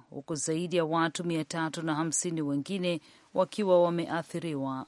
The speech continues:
vibaya. Watu wasiopungua saba wamekufa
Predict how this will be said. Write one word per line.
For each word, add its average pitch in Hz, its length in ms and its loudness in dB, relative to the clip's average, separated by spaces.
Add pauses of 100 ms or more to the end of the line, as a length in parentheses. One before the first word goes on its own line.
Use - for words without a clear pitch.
vibaya. 135 840 -8 (2250)
Watu 190 680 6
wasiopungua 190 920 4
saba 185 640 4
wamekufa 175 1000 0